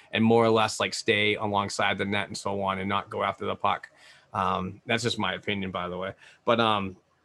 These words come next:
uh, I still believe that he's a work in progress for this Boston Bruins organization, and having him at eighth is not a bad spot for him. But the time's, like, basically running out on him, and he, he also could be another trade chip like, um,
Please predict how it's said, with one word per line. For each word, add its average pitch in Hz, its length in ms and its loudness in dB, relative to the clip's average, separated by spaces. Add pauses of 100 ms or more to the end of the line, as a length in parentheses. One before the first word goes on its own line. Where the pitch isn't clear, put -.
(500)
uh, 120 300 4
I 131 100 4
still 190 240 2
believe 208 320 2
that 180 120 4
he's 151 220 4
a 156 80 6
work 147 220 6
in 147 80 2
progress 131 500 2
for 127 80 -6
this 117 140 -2
Boston 117 320 -2
Bruins 110 260 -2
organization, 101 760 -2
and 95 120 -4
having 104 280 0
him 110 120 0
at 107 180 -2
eighth 113 400 -8
is 98 140 -12
not 104 180 0
a 95 60 -4
bad 98 320 -6
spot - 400 -6
for 104 240 -2
him. 113 240 0 (440)
But 107 140 0
the 113 60 -4
time's, 131 460 2
like, 123 260 0
basically 117 420 2
running 107 380 0
out 104 240 -2
on 104 260 0
him, 110 240 -2
and 101 160 -4
he, 98 160 -8
he 113 140 0
also 127 420 4
could 123 260 -2
be 117 220 2
another 104 260 -4
trade 104 360 -4
chip 104 300 -4 (340)
like, 110 440 2
um, 95 480 0